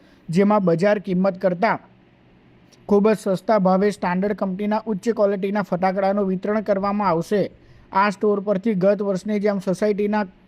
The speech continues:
સભાસદો માટે વેચાણ કિંમત કરતાં પાંચ ટકા વિશેષ વધારા છૂટની આ-, આપવામાં આવી છે. દિવાળીના તહેવારમાં જી બી સોસાયટીના સભ્યો તથા કર્મચારીઓ અને જાહેર જનતાને નામાંકિત કંપનીના ફટાકડા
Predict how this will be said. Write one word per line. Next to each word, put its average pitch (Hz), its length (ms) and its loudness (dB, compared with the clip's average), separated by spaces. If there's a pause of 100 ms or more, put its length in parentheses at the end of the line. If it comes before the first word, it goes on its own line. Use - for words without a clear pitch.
(240)
સભાસદો 208 600 2
માટે 202 320 0
વેચાણ 180 400 2
કિંમત 190 380 0 (240)
કરતાં 208 360 2
પાંચ 196 440 -4 (140)
ટકા 208 260 2
વિશેષ 196 500 0
વધારા 196 380 2
છૂટની 202 440 -4
આ-, 214 160 -4 (180)
આપવામાં 208 480 -2
આવી 175 240 0
છે. 160 320 -2 (400)
દિવાળીના 208 500 4
તહેવારમાં 202 540 2
જી 185 240 -2
બી 214 140 0
સોસાયટીના 202 560 0
સભ્યો 180 340 0
તથા 208 280 0
કર્મચારીઓ 196 720 0
અને 208 200 0
જાહેર 175 300 2
જનતાને 196 460 -2
નામાંકિત 190 640 -2
કંપનીના 202 400 -2
ફટાકડા 185 640 -2